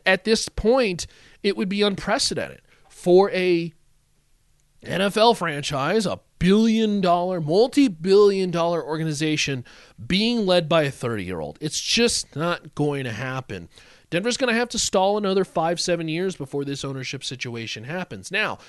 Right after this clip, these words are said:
there's lawsuits in the middle, there's, uh, drama, uh, you know, off the field, on the field, the product's not very good. So certainly,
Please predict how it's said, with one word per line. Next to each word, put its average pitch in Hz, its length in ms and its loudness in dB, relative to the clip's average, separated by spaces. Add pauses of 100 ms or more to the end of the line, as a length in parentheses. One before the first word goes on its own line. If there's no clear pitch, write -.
(180)
there's 98 200 -12
lawsuits 180 600 0
in 175 140 -2
the 170 60 -4
middle, 160 600 2
there's, 107 580 -6
uh, 92 220 -14 (100)
drama, 143 500 -6 (300)
uh, 98 380 -12 (220)
you 143 120 -10
know, 104 180 -8 (160)
off 175 400 0
the 175 120 -4
field, 175 600 0
on 185 300 4
the 190 100 0
field, 165 320 -2
the 151 60 -8
product's 165 460 2
not 151 240 -4
very 135 320 -4
good. 147 420 0
So 120 160 -8
certainly, 156 880 -6